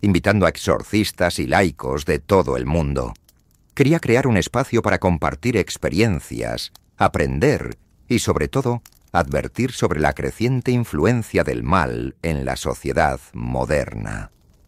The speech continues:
La conferencia se llevó a cabo en un auditorio lleno de personas de diferentes países. Entre los asistentes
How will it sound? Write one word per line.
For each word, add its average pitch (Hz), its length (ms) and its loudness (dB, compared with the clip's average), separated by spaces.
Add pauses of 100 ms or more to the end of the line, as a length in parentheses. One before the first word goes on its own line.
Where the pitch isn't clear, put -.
(1080)
La 80 120 2
conferencia 82 600 0
se 87 140 -2
llevó 71 240 0
a 65 80 -2
cabo 65 320 0
en 65 60 -4
un 78 100 0
auditorio 65 600 -2
lleno 62 320 0
de 60 100 -6
personas - 540 -6
de 73 100 -2
diferentes 60 640 -6
países. 58 720 -6 (880)
Entre 82 280 2
los 64 180 -2
asistentes 78 800 -2